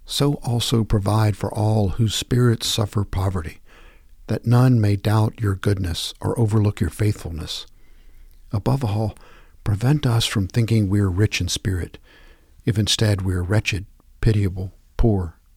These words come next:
blind, and naked, lest our self-deception separate us from you.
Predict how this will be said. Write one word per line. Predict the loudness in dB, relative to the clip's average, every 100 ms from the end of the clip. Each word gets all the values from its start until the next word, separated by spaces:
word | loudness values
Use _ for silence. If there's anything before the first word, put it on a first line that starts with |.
| _ 0
blind, | 2 2 0 -4 -12 -8
and | -4
naked, | 0 0 -2 -12 -12 -20 -20 -20 -20 _ _ -20 -10
lest | 0 0 2
our | 0 0
self-deception | 0 0 0 -2 -2 0 -2 -2 -6
separate | -4 -2 0 0 0 0
us | -4 -6
from | -6 -6
you. | -2 -2 -2